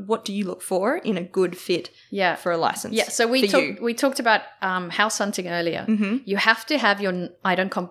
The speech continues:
Speaker 2: uh, compromise on these things.
Speaker 1: Yep. So your non-negotiables.
Speaker 2: My non-negotiables are compliance. I need backup on compliance, but I do not need someone standing over me with a stick.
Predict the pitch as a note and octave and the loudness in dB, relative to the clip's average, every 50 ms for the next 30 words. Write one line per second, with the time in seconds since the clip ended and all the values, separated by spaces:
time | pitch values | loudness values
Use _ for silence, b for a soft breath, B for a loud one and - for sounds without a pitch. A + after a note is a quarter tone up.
0 | - - F3 - - - G3 F#3 F#3+ - F3+ F3 E3 E3 E3 - D#3+ E3 D#3 D#3+ | -6 -6 -6 -6 -4 -2 -2 -2 -2 -2 -2 0 0 0 0 -2 -4 -4 -4 -4
1 | D#3+ E3 - - A2 C3+ A2+ - - - - G3 G#3 A3+ A3+ - - - G3 G3 | -4 -4 -4 -6 -6 -6 -8 -8 -10 -6 0 2 2 2 0 -2 -4 -2 0 0
2 | F#3+ F#3+ F#3 F#3 F#3 F#3+ F#3+ F#3 F3+ F#3+ A3 A3+ A3 A#3 G#3+ A#3+ C4+ D4 C4+ B3+ | 0 0 0 0 0 0 2 2 2 4 4 4 6 6 6 6 4 4 6 6
3 | A3+ A3+ A#3 - B3 G#3 G3 F#3 F#3 G3 - - - - - G3+ F#3+ F#3+ F#3 F3+ | 4 4 4 2 -2 -2 -2 -2 -2 -2 -4 -8 -2 0 4 4 6 6 6 6
4 | F3+ F3+ F3+ F3+ F3+ F#3 F#3 F#3+ G3 F#3+ - - _ _ _ _ _ _ _ _ | 6 6 6 6 6 6 4 4 2 0 -6 -14 _ _ _ _ _ _ _ _
5 | _ _ _ _ _ - - G3 F#3 F#3+ E3+ E3 D#3 F#3 - - - - _ _ | _ _ _ _ _ -2 -2 0 0 0 0 0 -2 -6 -8 -10 -10 -12 _ _
6 | _ _ - F#3+ F#3+ G3+ G#3+ G#3+ G#3+ G#3 G3 - - - _ _ - E3+ F3+ - | _ _ -2 0 2 2 2 2 0 0 -2 -8 -12 -14 _ _ 2 2 4 4
7 | C#4+ F#4 - - - - _ _ - A3+ A3 A3 - G#3+ G#3+ - A#3 A#3 C4 F4+ | 0 -2 -2 -6 -12 -20 _ _ -6 -4 -2 0 0 0 0 0 0 0 0 0
8 | - - - G#3 F#3+ F3+ F3 E3+ F3 - - F#3 F#3 F#3 F#3 G3 G#3 A3 B3+ - | -2 -2 -2 0 2 2 2 2 0 -4 -6 -6 -4 -2 0 2 4 4 2 2
9 | G#3+ G#3+ G3+ G3+ - G#3+ F#3+ F#3+ G3 - - F#3 F3+ F3+ F3 F3 E3 D#3+ D#3+ E3 | 0 -2 -2 -2 -2 -2 -2 -2 -2 -2 0 0 0 0 0 -2 -2 -2 -4 -6
10 | E3 E3 D3+ F3 F3 - - - - - - - | -6 -6 -6 -4 -4 -6 -6 -6 -8 -10 -12 -18